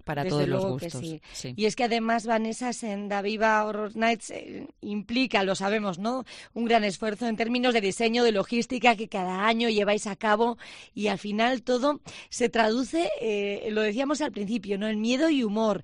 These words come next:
Speaker 2: en pasar un buen rato, en tener la oportunidad de disfrutar en familia de cosas que no vivimos habitualmente. Es toda una experiencia que yo diría que las familias tienen que probar, o las cuadrillas, o quien sea, por lo menos una vez en la vida.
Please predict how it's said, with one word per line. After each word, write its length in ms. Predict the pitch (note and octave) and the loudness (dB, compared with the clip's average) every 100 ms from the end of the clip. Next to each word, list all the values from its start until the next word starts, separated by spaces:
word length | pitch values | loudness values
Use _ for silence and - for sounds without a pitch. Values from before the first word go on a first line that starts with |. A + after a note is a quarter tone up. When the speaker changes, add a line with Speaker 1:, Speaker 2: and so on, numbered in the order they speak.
| - - - - | -10 -20 -14 -6
Speaker 2:
en 200 | G3 F#3 | -6 -2
pasar 340 | G#3 G#3 B3 | -2 -2 -2
un 120 | D4 | -2
buen 160 | C#4 G3+ | -2 -2
rato, 320 | G#3 G3+ G3+ | 0 0 0
en 100 | F#3 | -2
tener 280 | F#3 G#3 A#3 | -2 0 2
la 80 | D4 | 2
oportunidad 600 | C#4 C4 C4 A#3 A#3+ C#4 | 2 -4 -6 -4 -2 0
de 120 | C#4+ | 0
disfrutar 420 | G#3 - G3+ A3+ B3+ | -2 -6 -4 0 0
en 140 | C4+ | -2
familia 460 | A#3 A3+ A#3+ C#4 - - - | -4 -2 0 0 -2 -10 -10
de 100 | G3+ | -4
cosas 280 | G#3 A3+ A#3+ | -2 -2 -4
que 80 | B3+ | -4
no 100 | A3+ | -4
vivimos 400 | A#3 A#3 B3 B3+ | -2 -2 -2 -2
habitualmente. 840 | A#3 F#3 G3+ A3 G3 G3 F#3+ F#3 - - - | -4 -4 2 2 2 0 0 -4 -6 -14 -12
Es 140 | - - | -12 -6
toda 220 | F4 F4+ | -4 -4
una 140 | F#4+ | -6
experiencia 760 | C#4 - A3 A3 A#3+ A#3+ D4+ D4 | -8 -6 -2 2 2 2 -2 -2
que 140 | A3 | -6
yo 120 | G3 | -4
diría 380 | G#3 G#3+ A3 B3+ - - - | -4 0 2 2 -2 -18 -14
que 100 | F3+ | -6
las 160 | F#3+ F#3 | -6 -4
familias 420 | F#3+ G#3 A3 A#3+ | -4 -2 0 -2
tienen 340 | - A3 A3 G#3 | -4 -4 -4 -6
que 160 | G#3 | -8
probar, 460 | F3 F3+ F#3 A3 - - | -6 -2 2 2 0 -8
o 80 | F3 | -8
las 200 | E3 E3 | -8 -8
cuadrillas, 800 | - F#3 B3+ C4 G3 F#3 F3+ - | -6 0 2 2 2 -2 -4 -6
o 120 | F#3 | -8
quien 280 | - G3+ G3 | -6 -6 -4
sea, 300 | G#3+ A3+ F#3 - - - - | 0 0 -2 -10 -20 -20 -18
por 120 | F#3+ F#3 | -10 -4
lo 80 | |
menos 220 | G#3+ C#4 D4+ | 0 0 4
una 120 | D4+ | 4
vez 140 | C4 | 4
en 120 | C#4+ C#4 | 2 2
la 100 | F3 | 0
vida. 320 | E3 F3 | -2 -8